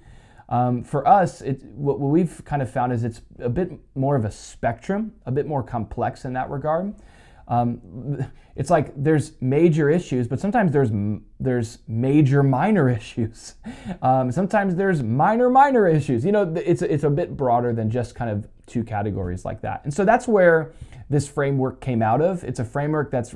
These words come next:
like I said, exists to help our church navigate many re-, ministry relationships with those we,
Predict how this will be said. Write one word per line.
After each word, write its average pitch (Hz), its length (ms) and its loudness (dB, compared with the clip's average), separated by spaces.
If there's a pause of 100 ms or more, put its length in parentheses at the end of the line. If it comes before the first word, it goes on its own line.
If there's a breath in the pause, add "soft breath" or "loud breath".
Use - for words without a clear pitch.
like 127 160 -4
I 120 60 -2
said, 110 420 -2 (340 loud breath)
exists 135 400 2
to 139 100 -2
help 139 300 2
our 123 100 0
church 117 320 -6
navigate 110 480 -2
many 117 240 -2
re-, 110 140 -4
ministry 135 400 -2
relationships 113 480 -2
with 107 120 -8
those 117 240 -2
we, 110 220 0